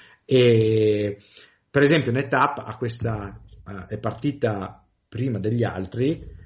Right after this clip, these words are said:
eh, a costruire tutta una, una infrastruttura di prodotti che funzionano nel cloud e sono identici a quelli che più o meno puoi, puoi avere, puoi avere in casa. L'uni-, l'ultimo è stato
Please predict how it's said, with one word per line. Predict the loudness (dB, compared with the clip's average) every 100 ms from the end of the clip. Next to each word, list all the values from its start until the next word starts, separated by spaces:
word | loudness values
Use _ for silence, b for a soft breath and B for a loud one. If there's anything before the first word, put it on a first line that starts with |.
| B -14
eh, | -2 2 4 2 2 -2 -8
a | -6 -2 0 -2
costruire | -4 -6 0 2 2 2
tutta | -4 -4 0 0 -2 -8 _ -12
una, | -10 -8 -10 -6
una | -2 -2
infrastruttura | -2 -4 -4 -6 0 2 2
di | 2
prodotti | 0 2 2 2 -2
che | -6
funzionano | -6 -6 -2 0 0
nel | -2
cloud | 0 0 2 0
e |
sono | -2 0
identici | 2 0 -2 -8 -8
a | -4
quelli | 0 0 -2
che | -6
più | -4 -2
o |
meno | -2 -2 -2
puoi, | 0 0 0 -8 b b b _
puoi | -2 0
avere, | 2 2 0 -2 -6 -10 _ _ _ _ _ _ _ _ _ _ _ -20 -2
puoi | 2
avere | 4 4
in | 0
casa. | 2 2 2 -2
L'uni-, | -2 0 -2
l'ultimo | -2 -4 -4 -6 -6
è | -6
stato | -8 -8 -6 -6 -6